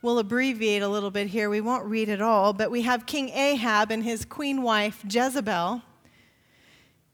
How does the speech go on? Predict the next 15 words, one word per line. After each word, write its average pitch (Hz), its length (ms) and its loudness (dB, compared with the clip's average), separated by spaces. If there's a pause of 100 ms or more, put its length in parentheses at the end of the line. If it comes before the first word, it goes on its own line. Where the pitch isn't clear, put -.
(440)
And, 247 440 0
uh, 247 420 2 (340)
he, 294 260 -2
he 311 140 0
has 285 220 2
a 247 60 2
neighbor, 214 500 0 (580)
and 202 160 -4
he's 240 160 -2
thinking 294 400 -6
it. 254 160 -4 (880)
First 220 260 -4
Kings 185 640 -8
chapter 214 300 -6
twenty-one, 202 640 -6